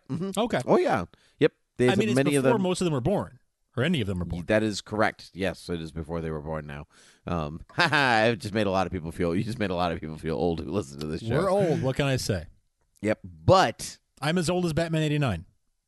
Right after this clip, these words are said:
Speaker 2: A little older.
Speaker 1: I, I am a little older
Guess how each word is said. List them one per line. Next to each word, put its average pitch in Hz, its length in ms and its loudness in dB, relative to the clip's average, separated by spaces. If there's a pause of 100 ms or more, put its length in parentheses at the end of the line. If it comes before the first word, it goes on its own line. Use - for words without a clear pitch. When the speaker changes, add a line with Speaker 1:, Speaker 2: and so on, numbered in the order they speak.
(920)
Speaker 2:
A 143 40 0
little 160 260 2
older. 110 200 0
Speaker 1:
I, 87 240 -8 (360)
I 87 200 -6
am 87 440 -6
a 85 60 -4
little 85 260 -4
older 71 460 -8